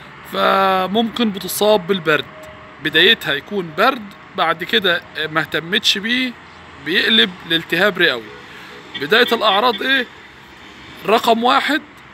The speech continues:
رقم واحد الأساسي، ممكن ما يكونش فيه مخاط في الأنف، ممكن ما يكونش فيه مخاط في الأنف،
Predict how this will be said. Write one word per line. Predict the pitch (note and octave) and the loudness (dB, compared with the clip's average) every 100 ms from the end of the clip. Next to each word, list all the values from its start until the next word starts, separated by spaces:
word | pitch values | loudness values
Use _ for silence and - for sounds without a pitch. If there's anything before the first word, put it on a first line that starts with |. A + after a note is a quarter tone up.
| - - - - - - | -20 -20 -20 -20 -16 -2
رقم | C4+ C4+ D4 | 0 0 0
واحد | A#3+ G#3 | 0 -4
الأساسي، | - G3+ C4+ G#3+ - C3 C#3 D3+ | -6 -4 -4 -6 -8 -16 -18 -12
ممكن | F#3+ C#4 A#3+ G3+ | -8 -6 -6 -6
ما | |
يكونش | G3 C#4 - | -4 -4 -4
فيه | B3 B3+ B3+ | -2 0 0
مخاط | G#3 - A#3 | -2 0 0
في | - | 0
الأنف، | F#3+ D3+ A#2 - - - | -2 -2 -4 -14 -20 -12
ممكن | F#3+ - G3+ | -10 -6 -6
ما | |
يكونش | E3 A#3 - | -4 -4 -4
فيه | A3+ A3 - | -2 -4 -4
مخاط | D#3 G3 | -4 -4
في | |
الأنف، | D3 C3 | -6 -10